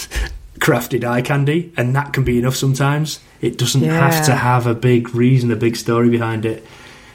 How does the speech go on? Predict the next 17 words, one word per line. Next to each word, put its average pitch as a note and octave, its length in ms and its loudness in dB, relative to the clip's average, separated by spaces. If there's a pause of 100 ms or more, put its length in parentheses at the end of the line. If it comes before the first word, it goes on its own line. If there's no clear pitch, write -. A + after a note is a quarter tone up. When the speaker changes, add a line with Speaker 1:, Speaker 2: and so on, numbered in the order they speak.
Speaker 1:
It A#2+ 120 2
just C3 220 0
needs B2 200 2
to A2+ 100 -2
engage B2 340 0
people A2 440 0
and G#2 120 -4
for A2+ 100 -4
them A2 180 -2
to A#2 280 -4 (220)
lock C#3 240 2
into C#3 280 4
it, C#3+ 200 0
and A#2+ 140 2
then A#2+ 100 4
they A#2 120 2
can A2+ 360 -2